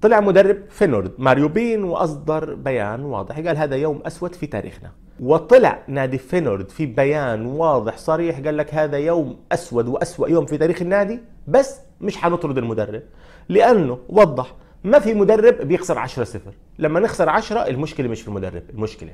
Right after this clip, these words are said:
في الإدارة أو في اللاعبين، فحنحل المشكلة. وين أنا بالنسبة لي العشرة صفر طبعا قمة الغرابة بين واحد من الثلاثة الكبار هم فينورد،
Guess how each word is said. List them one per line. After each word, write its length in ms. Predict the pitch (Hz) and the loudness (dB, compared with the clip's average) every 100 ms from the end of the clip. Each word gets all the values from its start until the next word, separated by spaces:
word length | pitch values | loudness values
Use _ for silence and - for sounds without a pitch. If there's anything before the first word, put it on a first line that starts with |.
| - | -16
في 60 | |
الإدارة 360 | 87 95 156 208 | -12 0 2 4
أو 100 | 139 | 2
في 100 | - | 0
اللاعبين، 440 | 92 90 87 82 - - - - - | -6 -8 -8 -14 -18 -20 -20 -20 -16
فحنحل 500 | - 110 117 - 92 | -14 -10 -10 -10 -12
المشكلة. 420 | 85 - - - - - - - - - - | -14 -16 -20 -20 -20 -20 -20 -20 -20 -14 6
وين 240 | 214 294 | 8 8
أنا 220 | - 180 | 2 -4
بالنسبة 380 | 160 156 170 156 | -2 -4 -6 -4
لي 60 | 147 | -4
العشرة 300 | 135 220 240 | -2 -2 -4
صفر 200 | 220 196 | -4 -2
طبعا 240 | 175 127 | -2 -2
قمة 380 | 117 - 151 135 | -4 -2 0 0
الغرابة 400 | 117 104 123 123 | 0 2 2 2
بين 340 | 101 107 101 - | 2 0 0 -6
واحد 260 | 104 113 104 | -6 -4 -4
من 160 | 104 | -4
الثلاثة 440 | 95 - 101 101 95 | -6 -4 -4 -4 -8
الكبار 420 | - 95 101 92 | -6 0 0 0
هم 360 | 90 87 82 - | -8 -10 -10 -6
فينورد، 520 | 113 98 92 85 | -4 -2 -4 -8